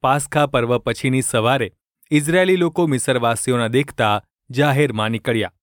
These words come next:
જ્યારે મિસરવાસીઓ પોતાના પ્રથમ જનિતો, જેઓને યહોવાએ તેઓની મધ્યથી મારી નાખ્યા, તેઓને દફનાવતા હતા, તે સમયે એવું બન્યું. યહોવાએ બતાવ્યું કે તેઓના દેવો કરતાં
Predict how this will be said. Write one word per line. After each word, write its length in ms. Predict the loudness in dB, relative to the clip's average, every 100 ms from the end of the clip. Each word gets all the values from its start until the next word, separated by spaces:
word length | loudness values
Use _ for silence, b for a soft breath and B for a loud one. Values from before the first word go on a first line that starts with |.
| _ _ _
જ્યારે 220 | -2 0 2
મિસરવાસીઓ 720 | 0 0 0 0 0 0 0
પોતાના 380 | 0 -2 -2 -2
પ્રથમ 380 | -2 -2 -4
જનિતો, 540 | -2 0 0 -2 -4 -6 _ _ -4
જેઓને 420 | 2 2 2 0
યહોવાએ 440 | 0 2 2 0
તેઓની 320 | 0 2 2 0
મધ્યથી 500 | -2 -2 -2 -2 -2
મારી 280 | 0 -2
નાખ્યા, 520 | -2 -4 -2 0 0 -2 _ _ _
તેઓને 320 | 2 2 2
દફનાવતા 600 | 0 -2 -2 -2 0 0
હતા, 240 | 0 0 0
તે 180 | 0
સમયે 340 | -2 -2 -2 -2
એવું 300 | -2 -2 0
બન્યું. 360 | 2 0 -2 _ _ _ _ _ -2
યહોવાએ 400 | 0 2 2 2
બતાવ્યું 480 | 0 0 0 0
કે 160 | 0 -2
તેઓના 380 | 0 0 0 0
દેવો 280 | 0 -2 0
કરતાં 500 | -2 -2 0 0